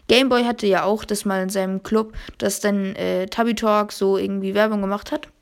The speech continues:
Und dann hat der halt, äh, innerhalb ein paar Tagen war der irgendwie auf zwei Komma null Bewertungen.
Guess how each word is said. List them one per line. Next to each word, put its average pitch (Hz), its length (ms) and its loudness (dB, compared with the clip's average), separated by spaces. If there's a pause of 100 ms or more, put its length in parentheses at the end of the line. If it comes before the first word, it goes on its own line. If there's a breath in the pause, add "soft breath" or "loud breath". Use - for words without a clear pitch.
(420 loud breath)
Und 208 220 0
dann 202 260 4
hat 214 180 -2
der 208 160 4
halt, 214 300 2
äh, 214 340 4
innerhalb 214 460 0
ein 208 80 0
paar 214 240 -4
Tagen 220 640 -2 (300 loud breath)
war 202 120 2
der 202 140 4
irgendwie 208 240 2
auf 190 240 0
zwei 202 240 0
Komma 202 240 0
null 202 180 0
Bewertungen. 202 800 -2